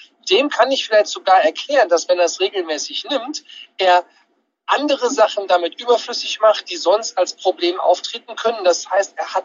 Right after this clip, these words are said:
dadurch, dass er es regelmäßig nimmt, weniger zu tun mit der Erkrankung, weniger Arztkontakte,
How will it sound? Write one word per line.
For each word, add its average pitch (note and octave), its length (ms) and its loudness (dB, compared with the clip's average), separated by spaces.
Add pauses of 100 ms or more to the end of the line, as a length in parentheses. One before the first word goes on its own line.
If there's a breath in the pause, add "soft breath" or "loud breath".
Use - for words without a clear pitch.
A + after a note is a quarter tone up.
dadurch, C#4 440 2
dass D#3+ 140 -2
er - 80 2
es - 120 -6
regelmäßig A3+ 640 -4
nimmt, G#3+ 260 -8 (120)
weniger A3+ 400 -2
zu - 160 -10
tun - 280 -16
mit G#3+ 140 -10
der E3 140 0
Erkrankung, D#3+ 540 0 (360 loud breath)
weniger B3 460 2
Arztkontakte, E3+ 1040 0